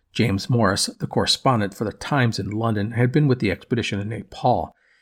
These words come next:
He would liken Hillary to a giraffe and Tenzing to a Himalayan fashion model. Again, the press and the public loved it all.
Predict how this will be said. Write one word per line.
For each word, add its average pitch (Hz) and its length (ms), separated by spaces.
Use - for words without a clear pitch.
He 127 140
would 113 120
liken 104 300
Hillary 120 380
to 101 180
a 98 40
giraffe 95 600
and 127 140
Tenzing 120 420
to - 140
a - 40
Himalayan 101 460
fashion 110 400
model. 82 420
Again, 120 380
the 120 80
press 104 320
and 147 220
the 123 60
public 98 440
loved 101 300
it 87 80
all. - 320